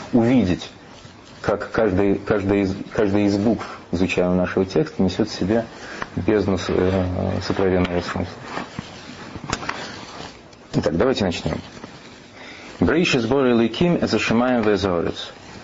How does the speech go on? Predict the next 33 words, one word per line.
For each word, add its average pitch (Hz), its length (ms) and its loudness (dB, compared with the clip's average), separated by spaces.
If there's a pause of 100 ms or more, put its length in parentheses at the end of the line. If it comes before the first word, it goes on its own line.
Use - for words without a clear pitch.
(340)
Фраза, 135 320 2
которая, 101 360 0
наверное, 90 340 2
известна 90 300 0
всем, 151 360 0 (840)
а 92 120 2
обычно 92 340 0
переводится: 101 360 2
"Вначале 101 380 2
сотворил 110 360 2
Всесильный 104 600 0 (720)
небо 95 340 4
и 82 100 4
землю". 76 380 -2 (840)
Вот - 140 0
уже 107 160 4
в 147 60 2
этом 196 220 2
переводе, 147 560 4 (500)
если, - 260 -2
э, - 340 0 (120)
вы 95 80 2
можете 90 300 0
увидеть, 156 400 2 (520)
звучит 110 320 0
совершенно 117 360 0
иной 101 180 2
вариант 82 280 -2
перевода. - 440 -4 (1040)
Она 101 140 0
звучит 101 260 0
совершенно 95 420 0
иначе. 87 300 -2